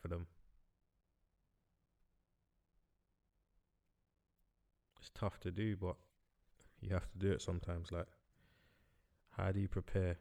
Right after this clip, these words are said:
yourself to leave a situation that isn't benefiting you anymore?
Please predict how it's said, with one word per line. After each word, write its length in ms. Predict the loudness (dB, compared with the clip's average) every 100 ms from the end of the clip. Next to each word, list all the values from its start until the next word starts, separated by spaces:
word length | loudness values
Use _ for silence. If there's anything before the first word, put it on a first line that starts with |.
| -8 _ -20 _ _ _ _
yourself 340 | -10 -4 -2 -2
to 100 | -2
leave 320 | 0 0 -2 -8 -20 -20 _ -16
a 40 |
situation 560 | -4 -4 -2 -2 -2 -2
that 100 | -2
isn't 240 | 0 -2
benefiting 460 | 0 0 0 -4 -2
you 120 | -2
anymore? 320 | -2 -2 -4